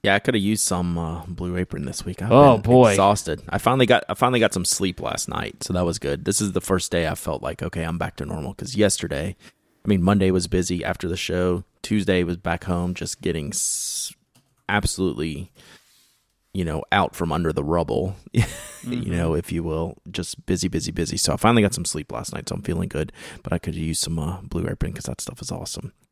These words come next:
Speaker 1: All right, so Friday morning of the show.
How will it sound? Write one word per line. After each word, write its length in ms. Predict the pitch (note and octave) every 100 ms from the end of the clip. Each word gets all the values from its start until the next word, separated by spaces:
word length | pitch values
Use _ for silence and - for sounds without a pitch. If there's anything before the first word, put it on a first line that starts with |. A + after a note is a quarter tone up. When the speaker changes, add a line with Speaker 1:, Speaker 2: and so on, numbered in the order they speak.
| - - - - _ _ _ _ _ _ _ _ - G#2+
Speaker 1:
All 60 |
right, 200 | G#2 E2+
so 400 | - C3 G#2 F2 - - - - _ _ _ _ _ _ _ _ _ _ _ _ _ _ _ _
Friday 340 | - G#2 A2 G#2+
morning 460 | F#2 E2+ D#2 F#2+ - _ _ _ _
of 200 | - G2
the 80 | -
show. 400 | - - F2 E2+